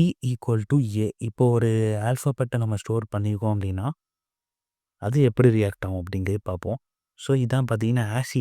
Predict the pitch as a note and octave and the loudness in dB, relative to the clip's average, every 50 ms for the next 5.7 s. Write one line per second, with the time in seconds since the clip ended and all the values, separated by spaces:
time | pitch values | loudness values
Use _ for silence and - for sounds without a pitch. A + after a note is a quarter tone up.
0 | G#2 - G#2 G2+ G2 F#2+ F#2+ G2 B2+ D#3 - _ _ _ _ _ _ _ _ _ | -2 2 0 0 2 0 0 -2 -2 -4 -6 _ _ _ _ _ _ _ _ _
1 | _ _ B2+ A#2 A2+ A#2+ C#3 C#3 - D#3 C3 C3+ C3 A#2+ B2+ B2 A#2+ A2 - A2 | _ _ -2 0 2 2 2 2 2 0 4 4 2 4 4 0 0 0 -2 -2
2 | G#2+ - G#2+ G#2 G#2 G#2 A2+ B2+ C3+ C3+ A2+ G#2 A2+ B2 C3+ C#3 C3+ B2+ A2+ G#2+ | -2 -2 -2 -2 -2 -2 -2 -2 -2 -2 -4 -2 -2 -2 0 0 0 0 0 -2
3 | G2 G2+ G2 G2+ G2 G2 F#2+ G#2 B2 D3 D3 C#3+ - - - - - - - _ | -2 -2 -2 -4 -4 -4 -4 -4 -2 -4 -4 -6 -10 -18 -20 -20 -20 -20 -20 _
4 | _ _ - G#2+ G2+ G2 G2+ G2 F#2+ G2 G2 G2+ F#2 G2 A2+ A2 A#2 B2+ - C#3 | _ _ -4 -2 -2 0 -2 -2 -2 -2 -4 -4 -4 -4 -2 -2 -2 2 2 2
5 | C3+ B2+ B2+ A#2 - A#2 G#2+ G2+ G2 G2 G2 G#2 B2+ D3 | 2 2 0 -2 -2 -4 -4 -2 -2 -2 -2 0 0 0